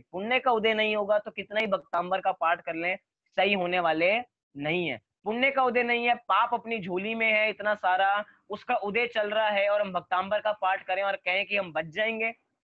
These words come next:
ऐसा होने वाला नहीं है। उसके साथ साथ पुण्य का उदय भी होना चाहिए, और पुण्य का उदय होगा तो वो काम करेगा। काम क्या करेगा? वास्तव में उस भक्तांबर के काव्य पे आरोप आएगा कि इस भक्तांबर के काव्य के पाठ करने से हम बच गए।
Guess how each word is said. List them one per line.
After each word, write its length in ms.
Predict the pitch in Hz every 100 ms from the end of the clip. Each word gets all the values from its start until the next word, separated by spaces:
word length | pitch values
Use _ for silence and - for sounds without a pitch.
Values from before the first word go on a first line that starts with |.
| _ -
ऐसा 220 | 170 202
होने 300 | 180 165 175
वाला 300 | 160 160 180
नहीं 420 | 139 135 135 123
है। 80 | 101 - - -
उसके 300 | 180 - 226
साथ 300 | 226 180 202
साथ 320 | 190 196 196 202 -
पुण्य 280 | 175 190
का 120 | 202 214
उदय 300 | 180 175 214
भी 140 | 214
होना 300 | 196 180 190
चाहिए, 400 | - 170 175 190
और 140 | 190
पुण्य 380 | 185 180 185 208
का 100 | 208
उदय 260 | 202 185 196
होगा 360 | 180 175 196 220 - _ _
तो 160 | 269 294
वो 140 | 302
काम 300 | 285 202 208
करेगा। 500 | 185 196 196 196 214 220 _ -
काम 260 | 185 202 233
क्या 160 | 226
करेगा? 360 | 202 196 202 226
वास्तव 380 | 190 170 - 202
में 160 | 202
उस 180 | 214 208
भक्तांबर 540 | 175 151 - 160 170 190
के 100 | 196
काव्य 340 | 147 135 156
पे 140 | 180 -
आरोप 440 | 147 151 190 220 175
आएगा 380 | 160 165 208
कि 360 | 254 _ _ 233
इस 160 | 254 226
भक्तांबर 580 | 196 170 196 196 208
के 140 | 196 208
काव्य 360 | 185 170 170
के 120 | 180 190
पाठ 260 | 165 170
करने 300 | 170 151 160
से 100 | 165
हम 180 | 196 170
बच 180 | 135 123
गए। 200 | 95